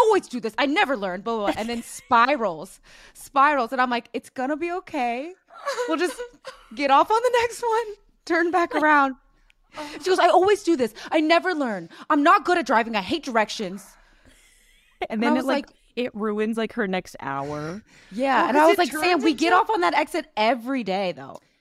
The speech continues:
Speaker 3: It turns into this moment of, like, self-disappointment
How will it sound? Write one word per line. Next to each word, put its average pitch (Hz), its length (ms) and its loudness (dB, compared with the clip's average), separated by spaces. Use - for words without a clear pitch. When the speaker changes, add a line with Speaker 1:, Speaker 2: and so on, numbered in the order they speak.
Speaker 3:
It 311 200 -6
turns 320 420 -4
into 427 300 -6
this 480 200 -10
moment 208 500 -4
of, 220 200 -6
like, 214 180 -4
self-disappointment 185 2000 -8